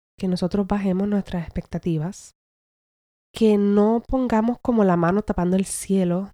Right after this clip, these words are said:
de la situación, no que estemos en negación, que sepamos que nuestro cuerpo está reaccionando de manera como si hubiera un trauma, porque lo que estamos experimentando es un trauma colectivo, algo que no tenemos idea que va a pasar.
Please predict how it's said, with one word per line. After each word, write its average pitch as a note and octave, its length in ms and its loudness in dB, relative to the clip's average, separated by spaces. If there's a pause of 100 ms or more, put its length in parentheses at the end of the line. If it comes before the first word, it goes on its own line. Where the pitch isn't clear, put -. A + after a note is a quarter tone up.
de F#3 80 0
la F3 80 0
situación, F3+ 680 -2
no F3 80 0
que F3 100 -8
estemos F#3+ 280 -2
en F#3+ 100 0
negación, E3+ 680 -2 (1160)
que F3+ 100 0
sepamos F#3+ 440 2
que G#3+ 140 -2
nuestro F#3 280 -4
cuerpo F#3 460 0 (460)
está F#3+ 220 0
reaccionando F#3+ 560 4
de F#3+ 80 6
manera F3 520 4 (380)
como F3 200 2
si F#3+ 120 0
hubiera F3 180 4
un F#3+ 100 2
trauma, F3+ 340 2
porque G3 240 0
lo E3+ 100 2
que - 80 -2
estamos F#3 340 -2
experimentando F3+ 760 0 (100)
es D#4 320 -2
un D#3+ 140 2
trauma D3+ 480 -6 (460)
colectivo, G#3 680 0 (240)
algo G3 260 0
que G3 120 -2
no F3 160 2
tenemos G#3 400 2
idea G3+ 320 2
que G3+ 100 -4
va F3+ 80 0
a - 40 -4
pasar. F3+ 420 -4